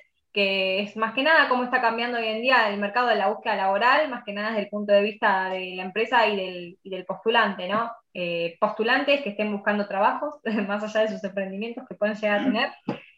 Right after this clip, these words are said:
eh, no, no se basen tanto en, en juntar papelitos y certificados, sino en, en aprender y saber explotar sus habilidades al máximo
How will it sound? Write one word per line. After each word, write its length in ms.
eh, 640
no, 540
no 300
se 120
basen 320
tanto 260
en, 240
en 200
juntar 360
papelitos 480
y 40
certificados, 720
sino 280
en, 320
en 160
aprender 400
y 80
saber 240
explotar 440
sus 220
habilidades 600
al 120
máximo 540